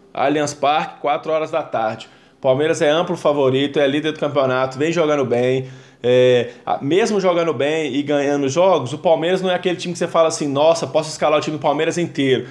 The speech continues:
Porque, assim, tem alguns jogadores ali que, que não fazem muita coisa, né? Então, assim, é, eu vou, vou tá passando as dicas daqui a pouco, mas com certeza você pode tá escalando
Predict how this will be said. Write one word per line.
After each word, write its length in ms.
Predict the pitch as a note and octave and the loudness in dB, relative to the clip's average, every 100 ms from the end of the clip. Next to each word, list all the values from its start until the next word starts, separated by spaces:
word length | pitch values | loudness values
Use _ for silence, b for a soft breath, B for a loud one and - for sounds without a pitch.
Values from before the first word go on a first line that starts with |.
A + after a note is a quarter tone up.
| B B - | B B -8
Porque, 260 | C#3+ F3+ | -6 -2
assim, 220 | F#3 F#3 | -2 -2
tem 140 | D3 E3 | 0 2
alguns 180 | E3+ F3 | 2 2
jogadores 460 | F#3+ E3+ E3 E3+ | 2 2 0 0
ali 180 | F3+ G3 | -2 -2
que, 300 | G3 A#3 A3+ | -4 -6 -8
que 120 | A3 | -8
não 120 | A#3+ | -6
fazem 260 | A#3 G#3+ G3+ | 0 0 2
muita 240 | G3+ G#3 | 0 -2
coisa, 320 | G3 E3 D#3 D#3 | 0 0 2 0
né? 260 | G3 E3 B B B | 0 -2 B B B
Então, 220 | D3+ F#3+ | -2 0
assim, 440 | G#3 G#3 D#3 A2+ - - _ _ _ _ | 2 2 0 -2 -8 -20 _ _ _ _
é, 460 | B2+ A#2 A2+ G#2+ - B B | -2 0 2 0 -6 B B
eu 120 | B2+ | 0
vou, 280 | B2+ E3 - | 2 0 -4
vou 180 | C3 C#3 | -4 -2
tá 140 | F3 F3 | 0 0
passando 380 | E3+ D#3+ E3+ | 0 -2 -2
as 120 | D#3+ C3+ | -2 -4
dicas 220 | C#3 C#3 | -8 -6
daqui 160 | D3 | -2
a 100 | D3+ | -2
pouco, 240 | C3+ E3+ F3 | 0 -4 -2
mas 200 | F3 E3+ | -4 -4
com 120 | G#3+ | -4
certeza 560 | - F#3+ F#3+ F#3 G#3 G#3 B B | -2 -2 0 0 0 -2 B B
você 140 | - | -8
pode 240 | - E3 D#3+ | 0 0 0
tá 100 | E3 | -2
escalando 680 | - E3 D#3 D#3 D3 B2+ | 0 0 2 0 -2 -4